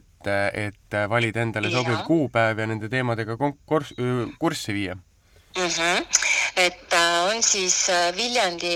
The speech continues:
Speaker 2: avatud noortetoa Facebook lehekülg, äh, kus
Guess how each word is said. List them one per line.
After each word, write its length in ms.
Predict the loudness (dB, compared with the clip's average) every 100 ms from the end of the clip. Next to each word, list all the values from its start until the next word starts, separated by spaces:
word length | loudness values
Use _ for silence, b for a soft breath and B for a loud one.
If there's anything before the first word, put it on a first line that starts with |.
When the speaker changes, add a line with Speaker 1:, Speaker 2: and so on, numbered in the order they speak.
| 2
Speaker 2:
avatud 580 | 4 4 2 0 -6 -4
noortetoa 880 | -2 0 0 0 -2 -2 0 0 -2 -2
Facebook 720 | -2 0 -2 -2 -4 -4 -2
lehekülg, 680 | 0 0 0 -2 -2 -6 -8 B B B B B -2
äh, 340 | 2 4 4 0
kus 240 | 0 2